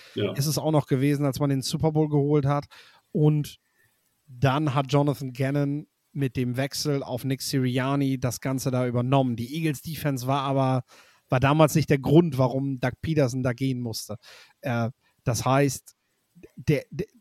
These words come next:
Speaker 2: der hatte schon gute Voraussetzungen, mit denen er da gearbeitet hat. Ich, wir haben ja auch in der, in der Folge, ähm, vom Dienstag, die quasi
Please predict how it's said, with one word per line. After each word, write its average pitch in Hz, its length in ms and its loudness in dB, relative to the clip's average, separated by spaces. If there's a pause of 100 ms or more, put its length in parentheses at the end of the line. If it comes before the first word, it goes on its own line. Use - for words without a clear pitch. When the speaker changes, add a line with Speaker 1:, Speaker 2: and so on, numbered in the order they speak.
(160)
Speaker 2:
der 139 240 4
hatte 165 200 2
schon 160 220 -4
gute 147 220 2
Voraussetzungen, 120 760 0
mit 117 140 -2
denen 127 140 0
er 123 100 0
da 117 120 -4
gearbeitet 120 540 -2
hat. 117 160 -4
Ich, 117 200 -14
wir 120 100 -4
haben 139 120 -2
ja 135 100 0
auch 120 160 -6
in 135 140 -10
der, 131 220 -4
in 135 100 -10
der 127 80 -6
Folge, 143 580 -4 (520)
ähm, 123 720 -4
vom 131 340 -4
Dienstag, 147 720 -2 (320)
die 147 220 -14
quasi 131 380 -2